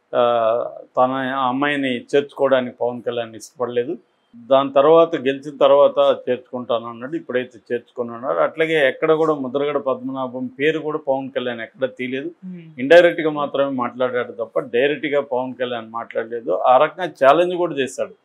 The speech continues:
Speaker 1: "నీకు దమ్ముంటే డైరెక్ట్గా నా పేరు ఎత్తి మాట్లాడని" కూడా challenge చేశాడు.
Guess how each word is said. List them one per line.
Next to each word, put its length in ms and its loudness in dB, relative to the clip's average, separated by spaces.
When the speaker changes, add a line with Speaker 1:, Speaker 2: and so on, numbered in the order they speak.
Speaker 1:
"నీకు 180 -4
దమ్ముంటే 400 2
డైరెక్ట్గా 540 2
నా 180 -2
పేరు 280 -2
ఎత్తి 200 -8
మాట్లాడని" 580 -6
కూడా 220 -2
challenge 440 -2
చేశాడు. 260 -14